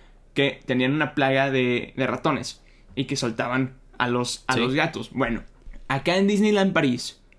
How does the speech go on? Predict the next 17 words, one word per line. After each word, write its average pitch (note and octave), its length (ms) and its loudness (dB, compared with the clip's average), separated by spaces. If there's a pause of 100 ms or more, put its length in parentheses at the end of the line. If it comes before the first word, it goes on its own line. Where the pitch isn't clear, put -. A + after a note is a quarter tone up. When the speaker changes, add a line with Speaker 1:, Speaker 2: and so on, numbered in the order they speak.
(320)
Speaker 1:
no E3+ 220 4
solamente F3+ 520 2
se E3+ 140 2
meten C#3 280 0
ratones, D#3+ 520 -2 (580)
se - 160 -2
meten G3 420 2 (140)
mucho G3 320 2
tipo D3 280 -2
de E3 60 2
animales. G#3 520 -4 (420)
Entonces F#3+ 520 -2
lo G#3 140 4
que F#3+ 80 0
hace F3+ 160 0
Disney E3+ 440 2
es D#3 280 -2